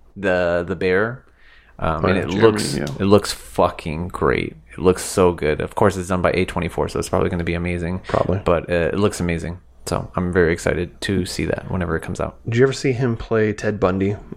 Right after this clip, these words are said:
Speaker 2: Zac Efron?
Speaker 1: No.
Speaker 2: That movie sucked.
Speaker 1: Yeah.
Speaker 2: But his performance was outstanding.
Speaker 1: Really? Yeah.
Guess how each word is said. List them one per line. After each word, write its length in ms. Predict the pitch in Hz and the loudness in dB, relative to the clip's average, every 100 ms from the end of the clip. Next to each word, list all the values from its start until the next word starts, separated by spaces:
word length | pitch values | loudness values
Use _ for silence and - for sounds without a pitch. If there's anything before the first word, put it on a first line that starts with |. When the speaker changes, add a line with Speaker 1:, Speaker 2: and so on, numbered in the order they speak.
| 107 | -2
Speaker 2:
Zac 220 | 107 92 | 0 2
Efron? 380 | 92 - 98 101 - | 0 0 -4 -4 -4
Speaker 1:
No. 380 | 107 98 92 95 - _ - - - | 2 2 2 -4 -18 _ -20 -14 -2
Speaker 2:
That 120 | 113 | 0
movie 180 | 120 101 | 0 -2
sucked. 500 | - - - - - - - | -2 -2 -2 -4 -18 -18 -6
Speaker 1:
Yeah. 240 | 104 92 | -2 0
Speaker 2:
But 100 | 107 | 2
his 100 | 120 | 2
performance 480 | - 104 98 95 90 | 0 -2 0 0 0
was 300 | 95 90 - - _ _ - 101 | 2 0 -2 -18 _ _ -2 4
outstanding. 640 | 95 - - 87 78 - | 4 2 -2 -2 -4 -6
Speaker 1:
Really? 300 | 95 92 95 - - - - _ _ - | 2 4 2 -2 -20 -20 -20 _ _ -12
Yeah. 180 | - | -10